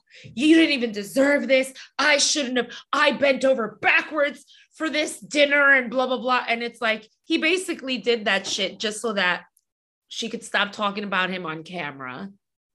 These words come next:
And when she didn't, he threw a hissy fit and basically got up from the <laughs> dinner table and left her there. Left her there. He, and,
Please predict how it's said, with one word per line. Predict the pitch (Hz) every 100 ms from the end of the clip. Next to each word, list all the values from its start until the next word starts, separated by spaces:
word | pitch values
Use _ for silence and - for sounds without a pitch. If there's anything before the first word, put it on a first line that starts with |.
| -
And | 156 165 160 160
when | 151
she | 156 175 165
didn't, | - 247 185 180 175 180
he | 175 165 156
threw | 160 151
a | 143
hissy | 160 143 120 143
fit | - 92 95 - _ -
and | 104 82 87 85 _ _ _ _ _ _ _ _
basically | 160 180 151 156 151
got | 135 143
up | 147
from | - 208
the | 226
<laughs> | -
dinner | 339 320 - - -
table | 392 - 302 - 359
and | 339
left | 320 - 349
her | 359 -
there. | 285 190 165 190 _ - - -
Left | 339 359 415 508
her | 381 311
there. | 240 196 180 175 180 _ - -
He, | 294 311
and, | 262 277